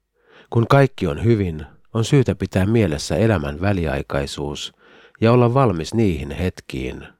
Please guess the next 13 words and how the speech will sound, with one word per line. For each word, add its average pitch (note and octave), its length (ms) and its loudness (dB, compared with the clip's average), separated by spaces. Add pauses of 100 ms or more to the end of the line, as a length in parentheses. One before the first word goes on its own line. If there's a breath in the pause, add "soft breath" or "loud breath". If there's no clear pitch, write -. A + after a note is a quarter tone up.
(120)
jolloin F#2 320 -2
koetukset - 580 -4
saapuvat. - 800 -8 (1000 loud breath)
Meidän A#2 320 6
vartijamme G2+ 560 2
onneksi G2 500 -2
valvoo D2+ 460 0
aina, C#2 460 -4 (380)
eikä F#2+ 260 0
hän F#2 180 0
väisty E2+ 400 -2
hetkeksikään D2 800 -6
viereltämme. C2 840 -8